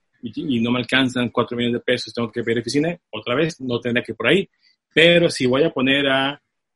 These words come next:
eh, Marta y Gareda, a Omar Chaparro y a música de, ¿qué te gusta? No sé, no sé qué será comercial,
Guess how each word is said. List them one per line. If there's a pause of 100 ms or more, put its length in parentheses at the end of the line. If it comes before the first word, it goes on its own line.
(120)
eh,
Marta
y
Gareda,
a
Omar
Chaparro
y
a
música
de, (300)
¿qué
te
gusta?
No
sé, (140)
no
sé
qué
será
comercial,